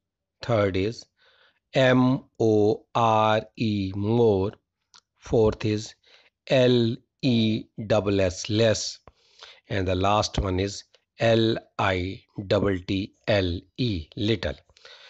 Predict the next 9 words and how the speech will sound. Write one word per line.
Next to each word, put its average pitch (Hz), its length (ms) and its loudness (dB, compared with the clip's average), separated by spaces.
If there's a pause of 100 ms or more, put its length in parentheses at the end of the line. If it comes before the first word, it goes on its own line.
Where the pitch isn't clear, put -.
(680)
So - 240 0
let's 120 400 2
repeat 147 480 0 (100)
all 98 300 0
these 92 320 -4
words. 123 600 0 (460)
First, - 340 -4 (380)
very, 110 680 0 (840)
many, 110 680 2